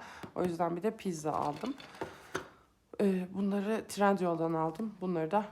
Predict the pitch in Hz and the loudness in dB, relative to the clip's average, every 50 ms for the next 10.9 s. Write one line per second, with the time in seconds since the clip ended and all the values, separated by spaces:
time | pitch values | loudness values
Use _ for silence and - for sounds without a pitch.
0 | - - 170 156 156 151 160 - - 165 156 151 147 147 147 170 208 233 247 - | -8 -10 -8 -4 -4 -6 -6 -4 -4 -2 -2 0 0 -2 -2 -4 -4 -6 -8 -10
1 | - - - - _ - - - - 196 190 185 196 220 - - - 196 180 180 | -14 -20 -20 -20 _ -20 -14 -8 -4 -2 0 0 0 -2 -4 -8 -6 -4 -2 -2
2 | 170 165 170 185 - - 170 165 165 165 160 - - - - 165 165 160 - 165 | -2 -2 -2 -4 -2 -2 -2 -2 -2 -2 -4 -8 -8 -4 -2 -2 -2 -2 -4 -4
3 | 156 151 151 151 160 170 180 190 - - 165 151 - - 156 156 151 156 165 175 | -4 -6 -6 -6 -4 -4 -4 -4 -4 -4 -6 -4 -4 -4 -4 -2 -2 -2 -2 -2
4 | 180 - - - - - 78 156 - - - - - - - _ _ _ _ _ | -4 -6 -8 -10 -8 -8 -8 -8 -8 -8 -10 -12 -14 -16 -20 _ _ _ _ _
5 | - 160 156 156 156 - - 160 165 160 160 147 147 151 - 156 147 143 139 143 | -8 -6 -6 -6 -6 -6 -8 -10 -10 -10 -10 -14 -14 -12 -12 -12 -12 -12 -14 -16
6 | - - - - - - _ _ _ _ - - - 208 - - 196 196 - 196 | -18 -20 -20 -20 -20 -20 _ _ _ _ -12 -6 -6 -6 -4 -4 -4 -4 -2 -4
7 | 185 190 - - - - 190 190 190 180 180 185 185 180 - - - 185 175 175 | -4 -4 -6 -8 -8 -6 -4 -4 -2 -2 -2 -2 -4 -4 -6 -4 -2 -2 0 0
8 | 170 - - - - - - 170 165 160 160 156 165 165 - 208 220 - - - | 0 -2 -2 -4 -6 -4 -2 0 2 2 2 2 2 0 0 0 -2 -2 -6 -12
9 | - - - - - 190 180 180 185 180 160 - 175 170 170 156 156 147 147 160 | -14 -12 -6 -2 -2 0 4 6 6 6 6 6 4 2 2 2 0 0 0 -2
10 | 156 156 156 156 151 156 165 160 - - - - - - - - 262 | -2 -4 -4 -2 -2 -2 -2 -2 -2 -2 0 0 2 0 0 -2 -6